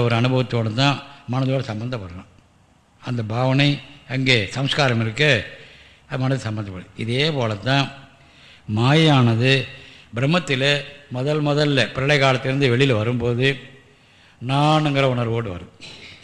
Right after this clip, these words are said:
நான் இருக்கிறேன் என்று வருது. அதன் பிறகு தான் சீட்டி ஆரம்பம்னு சொல்கிறோம்.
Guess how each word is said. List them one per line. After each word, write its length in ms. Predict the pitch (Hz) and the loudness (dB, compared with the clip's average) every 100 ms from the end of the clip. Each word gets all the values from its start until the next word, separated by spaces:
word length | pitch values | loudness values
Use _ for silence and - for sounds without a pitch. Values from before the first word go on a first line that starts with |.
| - - - | -20 -20 -8
நான் 200 | 110 110 | -2 -2
இருக்கிறேன் 480 | 113 - 113 117 85 - - _ _ _ - | -2 -2 0 0 -2 -10 -20 _ _ _ -14
என்று 180 | 123 127 | -8 -6
வருது. 200 | 95 92 - _ _ _ _ _ _ _ _ _ _ _ - | -6 -10 -16 _ _ _ _ _ _ _ _ _ _ _ -8
அதன் 260 | 123 147 151 | 0 0 2
பிறகு 200 | 135 117 | 2 0
தான் 140 | 170 | -2
சீட்டி 240 | 156 143 131 | -2 0 2
ஆரம்பம்னு 520 | 110 107 98 98 147 - | 2 0 -4 -4 -6 -8
சொல்கிறோம். 280 | 87 82 | -12 -14